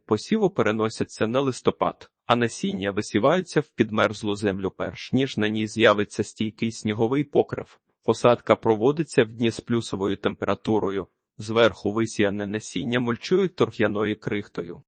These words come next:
Переваги подземного посіву полягають у тому, що навесні ви отримуєте дружні активні сходи.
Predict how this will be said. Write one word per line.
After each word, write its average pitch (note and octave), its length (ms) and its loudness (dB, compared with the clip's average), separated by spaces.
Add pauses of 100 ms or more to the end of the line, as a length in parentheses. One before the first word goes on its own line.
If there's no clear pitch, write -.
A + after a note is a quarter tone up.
Переваги B2+ 480 6
подземного A2+ 720 0
посіву F3 480 2
полягають G#2+ 680 0
у A2+ 80 -6
тому, F3+ 360 2
що - 180 -4
навесні G#2+ 480 -2
ви B2 140 0
отримуєте A2 680 0
дружні A#2+ 540 -2
активні G#2 520 -4
сходи. F#2 540 -2